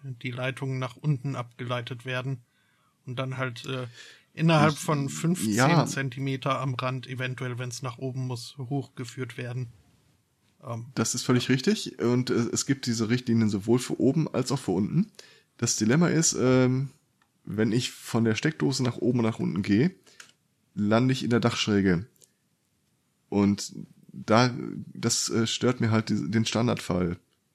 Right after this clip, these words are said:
Speaker 2: Dass ich sagen kann, okay, jetzt gehe ich davon aus, äh, es ist nur da drunter, es ist nur da drüber.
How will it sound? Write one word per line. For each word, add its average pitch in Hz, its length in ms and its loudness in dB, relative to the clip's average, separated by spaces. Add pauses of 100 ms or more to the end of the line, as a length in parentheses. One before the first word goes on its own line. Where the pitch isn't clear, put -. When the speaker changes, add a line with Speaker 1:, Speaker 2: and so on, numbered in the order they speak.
(600)
Speaker 2:
Dass 95 160 0
ich 92 80 -2
sagen 92 180 2
kann, 101 80 2
okay, 98 200 -2
jetzt 101 200 2
gehe 101 80 4
ich 104 40 2
davon - 220 0
aus, 101 340 2
äh, - 60 0
es 98 340 2
ist - 140 -2
nur 107 80 4
da 101 100 4
drunter, 104 400 2
es 92 100 2
ist 95 140 -2
nur - 80 -2
da 95 80 2
drüber. 95 380 0